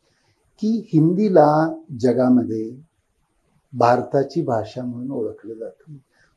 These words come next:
तुम्ही जेव्हा जेव्हा विदेशात जाता, म्हणजे मी तर अनेक वेळा भारतीय शिष्टमंडळातून गेलोय, माझा जो interpreter असतो त्या देशातला, हे गृहीतच आहे की मला हिंदी येतं आणि त्यानं माझ्याशी हिंदी बोलायचं.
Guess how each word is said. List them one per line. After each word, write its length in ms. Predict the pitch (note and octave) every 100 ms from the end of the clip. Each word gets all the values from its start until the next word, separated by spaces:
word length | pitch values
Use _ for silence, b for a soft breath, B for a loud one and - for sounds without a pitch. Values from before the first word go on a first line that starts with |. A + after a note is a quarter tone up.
| -
तुम्ही 180 | E3+
जेव्हा 360 | F3+ F3 D#3+ G#3
जेव्हा 220 | G#3 A3
विदेशात 540 | G#3+ G3 E3 F3 - D3+
जाता, 500 | D3 E3 - A#2 A#2
म्हणजे 260 | C3+ C#3+
मी 200 | D#3+ E3 E3
तर 140 | F3 F3 - _
अनेक 300 | - D3+ D#3+
वेळा 160 | D#3 C#3+
भारतीय 500 | C#3+ C3 A#2+ - B2+ B2 _ _
शिष्टमंडळातून 1040 | - C3+ - B2+ A#2 A2 A2+ A2 - A2+ G#2+
गेलोय, 280 | G#2 G2+ - _ _ _ _ _ _ _ _ _ _ _ _ _ -
माझा 340 | C#3 C3 F3
जो 120 | G3+
interpreter 680 | A3+ G3 F#3+ G3+ G3 F#3 F#3
असतो 320 | E3 - D3 C#3
त्या 100 | C3+
देशातला, 760 | B2+ A2+ A#2+ A2+ A2 G#2+ A2+ - _ _ _ _ _ _ _ _ _
हे 60 | F#3+
गृहीतच 540 | E3+ D#3 G3 - A#3
आहे 80 | A3+
की 500 | A3 A3 A3 G3+ - - -
मला 220 | E3 D3+
हिंदी 440 | F#3+ D#3+ F3+ F#3 G3+
येतं 200 | F#3 G3+
आणि 160 | G3+
त्यानं 260 | G#3 F#3 F#3+
माझ्याशी 460 | F#3 F3 F3 F3 F3
हिंदी 300 | C#3 B2+ C3+
बोलायचं. 520 | B2 A#2 B2 D3+